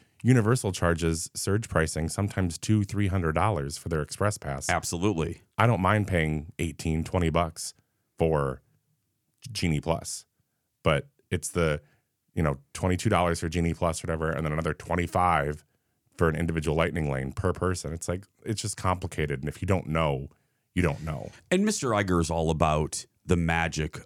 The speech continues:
Speaker 2: of it all. I mean, he wants to return the company to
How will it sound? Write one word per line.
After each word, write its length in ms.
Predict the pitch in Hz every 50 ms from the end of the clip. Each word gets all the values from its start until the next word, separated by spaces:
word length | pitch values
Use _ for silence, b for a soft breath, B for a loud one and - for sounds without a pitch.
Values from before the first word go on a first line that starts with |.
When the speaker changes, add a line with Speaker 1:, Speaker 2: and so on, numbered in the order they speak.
| _
Speaker 2:
of 160 | - 82 78 71
it 100 | 80 73
all. 340 | 76 71 69 65 - - -
I 80 | 82
mean, 240 | 82 87 82 82 - _
he 360 | - 80 87 92 107 110 110
wants 460 | 95 76 92 90 92 87 85 85 -
to 100 | - 82
return 340 | 78 80 78 - 80 80 78
the 80 | 73 76
company 540 | - - 76 76 69 69 73 71 71 73 71
to 520 | - - - 85 80 78 76 76 73 73